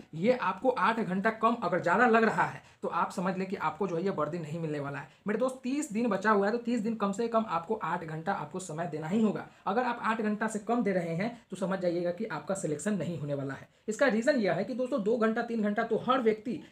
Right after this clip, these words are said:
जो नहीं भी पढ़ता होगा ना एक एक साल, वो भी अगर form डाल दिया है और exam नज़दीक आ जाता है, दस दिन, पन्द्रह दिन, पाँच दिन,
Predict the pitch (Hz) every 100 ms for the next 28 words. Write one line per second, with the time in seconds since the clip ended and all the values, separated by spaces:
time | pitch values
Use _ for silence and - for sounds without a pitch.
0 | - 202 254 240 311 320 247 226 262 269
1 | 277 233 233 247 247 202 156 - - 196
2 | 277 294 294 214 247 214 262 220 185 247
3 | 220 165 151 247 190 208 175 185 233 220
4 | 170 247 254 180 170 170 175 165 175 190
5 | 196 165 175 170 185 170 143 156